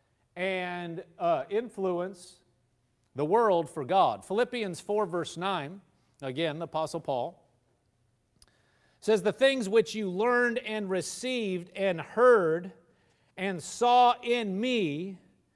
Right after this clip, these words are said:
these do." Well, what is that? What, what are the things you learned and received and heard and saw in me? These do, and the God of peace will be with you.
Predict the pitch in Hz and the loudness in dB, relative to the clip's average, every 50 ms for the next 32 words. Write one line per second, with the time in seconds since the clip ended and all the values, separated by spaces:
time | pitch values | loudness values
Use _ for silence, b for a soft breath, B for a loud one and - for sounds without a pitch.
0 | _ _ _ _ _ - 107 110 226 247 254 247 196 135 127 220 247 233 185 135 | _ _ _ _ _ -12 -6 -2 0 0 0 0 -2 -2 -2 0 2 2 2 0
1 | 95 - - - _ _ _ _ _ _ _ _ _ _ _ _ _ _ _ _ | -2 -8 -14 -20 _ _ _ _ _ _ _ _ _ _ _ _ _ _ _ _
2 | _ _ _ _ _ _ _ - 151 185 208 208 226 190 165 151 127 139 170 214 | _ _ _ _ _ _ _ -10 -8 -4 0 0 0 0 0 -2 -2 2 4 4
3 | 233 233 B B B B - 190 240 254 233 233 - - 240 240 233 196 139 175 | 4 2 B B B B 4 6 6 6 6 4 4 4 4 4 4 2 -2 -4
4 | 202 180 180 208 226 233 233 233 226 220 226 208 196 196 185 170 - - - 240 | -4 -2 0 0 2 2 2 0 0 0 -2 -2 0 -2 -2 -2 -4 -6 -6 -4
5 | 233 233 226 220 180 202 185 185 180 165 139 160 220 226 226 214 208 175 160 - | -2 -2 -4 -4 -6 -6 -8 -6 -6 -4 -2 0 2 2 2 2 0 -2 -4 -4
6 | - 220 214 214 214 208 196 190 202 220 214 190 B B B B 123 123 156 226 | 0 2 4 6 6 4 2 0 -2 -2 -4 -4 B B B B -8 -4 -2 0
7 | 247 233 202 147 131 127 220 240 220 196 202 202 175 185 185 180 165 202 214 208 | 0 0 -2 -4 -2 0 2 4 4 6 4 4 2 0 0 2 4 6 6 6
8 | 196 170 - - 226 240 220 - 202 190 160 175 170 165 208 240 - - 196 190 | 4 4 0 -4 -6 -4 -4 -2 -2 -2 0 0 2 4 4 4 4 2 0 -2